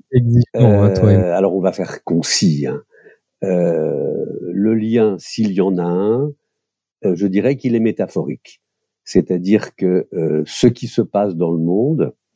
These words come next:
Speaker 2: euh, est, euh, plus aisé à comprendre en utilisant la géopolitique, c'est-à-dire, euh, l'histoire et la géographie, hein. En fait, c'est ça, la géopolitique.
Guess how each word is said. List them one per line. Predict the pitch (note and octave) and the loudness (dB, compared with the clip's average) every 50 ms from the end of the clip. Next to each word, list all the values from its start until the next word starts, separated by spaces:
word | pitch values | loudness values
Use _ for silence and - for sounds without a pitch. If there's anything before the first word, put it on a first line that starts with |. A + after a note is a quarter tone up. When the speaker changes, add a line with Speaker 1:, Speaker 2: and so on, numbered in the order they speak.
| _ - - _ _ _ _ _ _ _ _ _ - | _ -20 -20 _ _ _ _ _ _ _ _ _ -6
Speaker 2:
euh, | - F#2 F2+ F2 E2+ E2 D#2+ D#2 D2+ C#2 - - - _ | -2 -2 0 0 0 0 0 -2 -2 -4 -6 -8 -10 _
est, | - G2 F2 - - _ _ _ - | -2 0 0 0 -2 _ _ _ 0
euh, | D2+ C#2 C#2+ C#2 C#2 C2+ - _ _ _ _ _ _ _ _ _ _ | 0 0 0 -2 -4 -6 -12 _ _ _ _ _ _ _ _ _ _
plus | - E2+ E2+ F2 D#2+ D#2 - - _ - | -4 0 0 2 2 0 -2 -4 _ -2
aisé | A2+ A#2 A#2 A2+ F#2 F#2 A2 A#2 A2 G#2 | 0 2 2 2 0 0 0 0 2 0
à | F2 E2+ | 0 -2
comprendre | - - F#2 G2 - - - A2+ A2+ G#2+ F#2+ E2+ D#2 - - - - - - - _ | -4 -4 -4 -4 -4 -4 -2 0 0 0 0 -2 -6 -10 -12 -16 -18 -20 -20 -16 _
en | - F2 F#2 G2+ | -4 0 0 0
utilisant | G2+ F#2+ - - G2 F#2+ F#2+ F#2 F2 G#2 G#2+ G2 | 0 0 -2 -4 -2 -2 0 0 2 2 2 2
la | F2+ E2 D#2 | 2 0 -2
géopolitique, | D2+ E2 D#2+ D2 - E2+ E2 F2 F2 - - E3+ F3+ E3+ | -2 -2 -4 -2 0 -2 -2 -2 -2 0 2 2 2 2
c'est-à-dire, | - - - - F2+ D#2+ D2+ D#2 E2+ F2 F2+ E2 - | 0 -4 -4 -2 0 -2 -2 -2 0 0 0 0 0
euh, | D2+ C#2+ C#2 C2 - - _ _ _ _ | -2 -2 -2 -4 -6 -10 _ _ _ _
l'histoire | G2 G2 G2+ G2 - - - G#2+ G2+ F#2+ E2+ | 0 0 0 0 -2 -2 0 2 2 2 0
et | E2+ | -2
la | E2+ F2 | -4 -2
géographie, | F2 F#2+ F2 G#2+ A2+ A2 - - F2+ D#2 | -2 -2 0 -2 -2 -2 -2 -2 0 0
hein. | D2+ D2 - - | 0 -2 -4 -6
En | - - - | -6 -8 -2
fait, | - - D#2+ - | -2 -2 -2 -2
c'est | - F2 | -4 -4
ça, | - - G#2+ | 0 0 2
la | E2+ C#2+ C2+ | 2 0 -2
géopolitique. | - - - - - - - - - D#3+ - - - | -6 -10 -8 -6 -6 -6 -2 2 2 2 2 0 -6